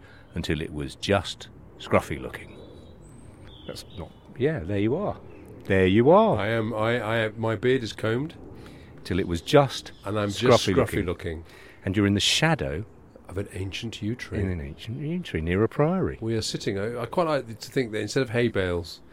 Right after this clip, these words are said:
Speaker 1: Hay bales.
Speaker 2: the king of, <laughs> the king of the river was sat on this bench that we're sitting on.
Speaker 1: Yes.
Speaker 2: In front of the Ana-,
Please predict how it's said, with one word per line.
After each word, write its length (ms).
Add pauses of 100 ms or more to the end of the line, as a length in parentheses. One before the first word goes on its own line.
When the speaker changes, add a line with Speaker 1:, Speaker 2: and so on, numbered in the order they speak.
(220)
Speaker 1:
Hay 140
bales. 320
Speaker 2:
the 80
king 300
of, 240 (180)
<laughs> 800
the 80
king 220
of 80
the 80
river 180
was 160
sat 280
on 140
this 140
bench 540
that 120
we're 80
sitting 280
on. 240
Speaker 1:
Yes. 500 (140)
Speaker 2:
In 80
front 300
of 100 (180)
the 240
Ana-, 300